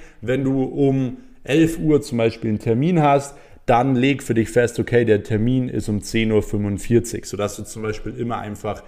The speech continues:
safe bist. So, und wenn du dann zu früh bist und noch Zeit hast, dann kannst du die Zeit irgendwie nutzen und noch, keine Ahnung, WhatsApp-Nachrichten beantworten, das ein oder andere Telefonat führen, whatever. So, deswegen, das ist ganz wichtig. Und was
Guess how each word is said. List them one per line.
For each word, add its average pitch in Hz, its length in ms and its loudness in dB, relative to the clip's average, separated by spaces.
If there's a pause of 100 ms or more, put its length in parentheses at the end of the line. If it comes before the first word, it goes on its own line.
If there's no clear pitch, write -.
(160)
safe 101 600 2
bist. - 420 -6 (300)
So, 107 160 4
und 98 120 0
wenn 120 100 4
du 135 80 4
dann 151 460 -4
zu - 160 -10
früh 170 260 -4
bist 147 220 -4
und 123 60 -8
noch 117 120 -8
Zeit 127 300 -6
hast, 127 200 -6
dann 107 120 -10
kannst - 260 -12
du 107 40 -12
die 110 140 -6
Zeit 104 280 -6
irgendwie 104 220 -6
nutzen 107 380 -6
und 98 100 -10
noch, 101 200 -4 (300)
keine 104 180 0
Ahnung, 98 340 0
WhatsApp-Nachrichten 104 840 -4
beantworten, 98 520 -8
das 92 140 -12
ein 113 200 -12
oder 98 120 -6
andere 98 260 -4
Telefonat 101 680 -6
führen, 98 280 -6
whatever. 90 540 0 (480)
So, 98 380 2 (200)
deswegen, 110 300 2
das 135 200 2
ist 185 120 -2
ganz 151 260 -6
wichtig. 147 480 -6
Und 185 320 4 (220)
was 120 340 0